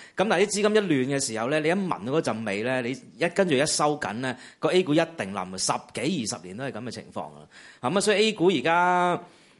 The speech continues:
而家O K嘅A股，因為點解咧？冇資金吖嘛。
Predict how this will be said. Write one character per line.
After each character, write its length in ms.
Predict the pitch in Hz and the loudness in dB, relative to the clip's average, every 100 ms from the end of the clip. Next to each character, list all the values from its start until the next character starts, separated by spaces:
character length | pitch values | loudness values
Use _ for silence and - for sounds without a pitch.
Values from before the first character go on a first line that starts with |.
| _ _ - | _ _ -6
而 60 | 127 | 2
家 80 | 208 | 4
O 80 | 196 | 6
K 200 | 196 180 | 4 6
嘅 40 | 160 | 4
A 40 | |
股， 400 | 160 123 147 - - | 4 4 4 0 0
因 80 | 185 | 2
為 60 | |
點 140 | 151 160 | 2 0
解 100 | 135 | 0
咧？ 60 | 160 | 0
冇 120 | 127 | -2
資 180 | 123 135 | -4 -2
金 20 | |
吖 80 | 135 135 | -2 -2
嘛。 200 | 123 104 | -2 -4